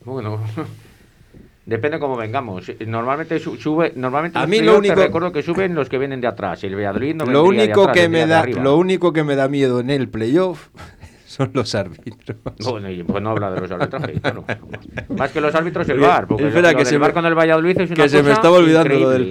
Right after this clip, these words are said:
Speaker 2: penalti de ayer. No sé qué quiere, lo que ha dicho Javier, no sé qué quiere que hagan los del Valladolid, que se le arranque la pierna, vayan con, cojan el balón como en el rugby para pitar una mano. Desde
Speaker 1: Ahora
Speaker 2: luego
Speaker 1: no, pero no habíamos quedado que ahora no entraban cuando no,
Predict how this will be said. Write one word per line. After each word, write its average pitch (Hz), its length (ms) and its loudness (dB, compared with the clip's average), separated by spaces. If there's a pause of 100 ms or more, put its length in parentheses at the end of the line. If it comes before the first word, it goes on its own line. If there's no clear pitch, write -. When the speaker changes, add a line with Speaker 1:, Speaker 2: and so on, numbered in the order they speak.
Speaker 2:
penalti 131 300 0
de 107 140 -2
ayer. 98 280 -10
No 139 180 -2
sé 160 160 0
qué 151 140 0
quiere, 135 240 0
lo 110 140 -10
que 120 60 -4
ha 127 40 2
dicho 139 240 -2
Javier, 104 300 -4
no 127 120 -4
sé 147 80 -2
qué 147 120 0
quiere 110 220 -4
que 98 80 -4
hagan 101 220 -10
los 98 180 -12
del 95 100 -14
Valladolid, 95 340 -12
que 135 100 -10
se 110 100 -10
le 101 60 -6
arranque 110 280 -6
la 110 120 -2
pierna, 139 400 -2
vayan 120 180 -6
con, 107 240 -8 (340)
cojan 117 240 -4
el 117 80 -2
balón 107 220 -2
como 101 180 -6
en 101 80 -8
el 95 80 -10
rugby 117 360 0
para 104 200 -6
pitar 107 240 -6
una 98 200 -6
mano. 127 500 -4 (840)
Desde 101 180 -8
Speaker 1:
Ahora 135 220 0
Speaker 2:
luego 170 180 -4
Speaker 1:
no, 104 40 -16
pero 117 160 -6
no 139 120 -6
habíamos 170 320 -4
quedado 135 200 -2
que 127 80 -4
ahora 127 80 0
no 120 80 -6
entraban 113 380 -4
cuando 107 400 -4
no, 107 200 -4